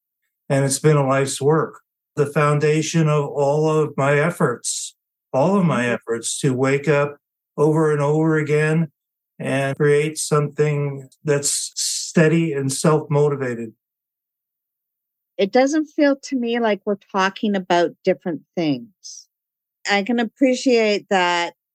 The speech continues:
Speaker 2: the words I'm using, you cannot connect with, and that's fine because there's a lot of words available for the same thing.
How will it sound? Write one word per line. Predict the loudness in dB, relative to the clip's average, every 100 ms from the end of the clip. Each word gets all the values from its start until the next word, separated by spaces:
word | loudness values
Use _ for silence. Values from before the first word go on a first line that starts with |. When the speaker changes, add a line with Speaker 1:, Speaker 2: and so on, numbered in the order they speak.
| _ _ -4
Speaker 2:
the | 0
words | 2 2 0 -2
I'm | 0 0
using, | 0 0 -2 -2 -2 -2 -4 -8 _ _ _ _ _ _ _ -2
you | 0
cannot | 0 0 0 -2
connect | -2 -2 0 -2 -2
with, | 0 0 -4
and | -2 0
that's | 0 -2 -6
fine | -4 -2 -2 -4 -6
because | -4 -2 -2 2
there's | 2 2 -2 -10 _ _ _ _ _ _
a | -2
lot | 0 2 2 0
of |
words | -2 0 0 0 -4
available | -2 0 0 -2 -4 -10 -8
for | -8 -8
the | -14
same | -6 -4 -4 -6 -8 -6
thing. | -2 -4 -6